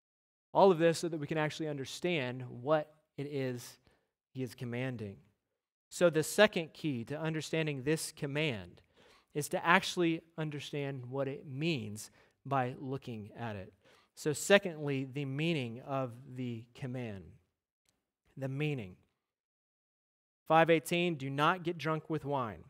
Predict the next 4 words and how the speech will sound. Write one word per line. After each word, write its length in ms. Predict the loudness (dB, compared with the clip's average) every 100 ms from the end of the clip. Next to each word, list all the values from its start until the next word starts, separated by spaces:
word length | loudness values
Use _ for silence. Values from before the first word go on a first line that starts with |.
| _ _ _
This 260 | -2 0 0
is 320 | 0 0 0
debauchery, 840 | -4 2 4 4 2 -8 -10 -10 -16 _ _ _ 0
excess, 760 | 0 -2 -6 -6 -8 -14